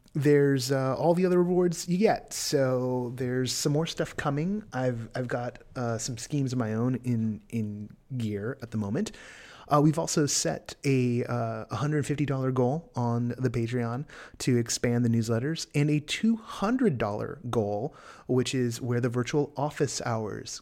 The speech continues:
come in. So, uh, we're looking to run up the scoreboard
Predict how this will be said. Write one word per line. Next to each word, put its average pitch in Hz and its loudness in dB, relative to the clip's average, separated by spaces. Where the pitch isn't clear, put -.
come 113 -6
in. - -8
So, 117 0
uh, 123 -2
we're 131 2
looking 160 -2
to 143 0
run 123 2
up 160 -4
the 131 0
scoreboard 117 0